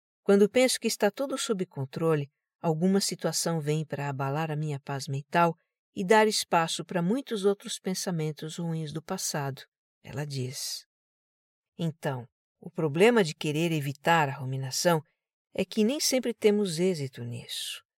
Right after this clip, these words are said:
Como explica o Ethan Kross, Desviar a atenção dos pensamentos negativos até pode fazer efeito, mas é temporário. Se você vai ao cinema para fugir das adversidades da vida real,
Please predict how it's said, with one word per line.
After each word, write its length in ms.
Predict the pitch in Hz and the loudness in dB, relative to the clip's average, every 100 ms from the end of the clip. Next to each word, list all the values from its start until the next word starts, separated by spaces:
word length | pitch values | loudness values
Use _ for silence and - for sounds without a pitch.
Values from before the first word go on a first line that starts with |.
| _ _ _ _ _ - | _ _ _ _ _ 0
Como 220 | 214 269 | 2 2
explica 460 | - 220 214 - | 0 2 2 0
o 100 | 131 | -2
Ethan 240 | 143 156 131 | -2 -2 -4
Kross, 560 | - 165 143 127 - - _ _ - | -2 0 2 -2 -8 -14 _ _ 0
Desviar 580 | 196 196 202 214 240 208 | 2 4 6 8 8 6
a 60 | |
atenção 440 | 170 151 135 202 175 | 4 -2 0 0 0
dos 180 | 139 | -4
pensamentos 640 | - 156 - 143 151 143 - | -6 -4 -4 -2 -4 -4 -6
negativos 720 | 135 131 131 175 160 139 - _ _ _ _ | -4 -4 -6 -4 -4 -6 -10 _ _ _ _
até 220 | - 294 | 2 2
pode 320 | 277 269 247 233 | 4 2 2 0
fazer 340 | 226 202 208 | 0 2 2
efeito, 600 | 202 - 147 131 - - _ _ _ - | 2 0 -2 -2 -8 -18 _ _ _ -12
mas 240 | 151 147 | -8 -6
é 60 | 156 | -6
temporário. 760 | - 135 147 156 127 120 131 - _ _ _ _ _ _ _ _ _ _ | -6 -6 -4 -4 -4 -8 -12 -20 _ _ _ _ _ _ _ _ _ _
Se 160 | - | 0
você 280 | 233 233 302 | 2 2 2
vai 220 | 262 240 | 4 6
ao 80 | 202 | 4
cinema 540 | - 175 156 165 151 139 | 2 0 0 0 -2 -4
para 200 | 143 139 | -6 -6
fugir 440 | 160 147 175 156 | -6 -4 -4 -2
das 240 | 147 139 | -2 -2
adversidades 880 | 151 139 135 139 - 127 147 165 165 | -4 -4 -4 -4 -6 -4 -2 -2 -6
da 100 | 123 | -8
vida 280 | 165 131 139 | -6 -6 -8
real, 440 | 135 131 151 160 | -8 -4 0 0